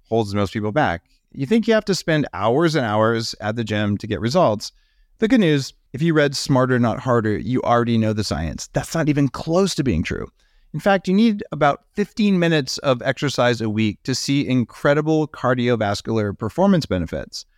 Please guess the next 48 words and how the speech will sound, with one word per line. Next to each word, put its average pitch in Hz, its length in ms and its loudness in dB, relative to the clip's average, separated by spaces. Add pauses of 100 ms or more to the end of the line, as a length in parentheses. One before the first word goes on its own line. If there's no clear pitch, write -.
(340)
And 196 80 -2
that's 240 160 0
possible 196 420 2
with 170 160 0
the 160 100 -2
Carol 131 300 2
Bike. 67 380 -6 (260)
It's - 180 -8
a 233 40 4
bike 180 300 2
that 139 140 -2
helps 165 280 -2
you 196 120 0
work 139 280 -2
smarter, 131 680 0
not 131 240 -2
harder, 117 420 0
so 131 140 -4
you 131 40 -2
get 131 220 0 (120)
fitter 117 280 4
in 120 160 0
a 107 100 2
lot 110 320 0
less 107 220 -2
time. - 420 -8 (380)
With 147 240 0 (260)
three 165 560 0
five-minute 156 680 2
rehit 147 400 0
sessions 147 400 0
per 143 160 -2
week, 113 320 -2 (320)
Carol 180 300 2
Bike 123 420 0 (380)
gives 131 180 -2
you 127 140 2
a 117 40 0
short, 123 440 0
effective 135 400 -2
workout 113 500 0
that 107 160 -4 (140)
anyone 104 640 0
can 107 180 0
fit 92 260 -4
into 95 200 -2
your 98 140 -2
schedule. - 520 -10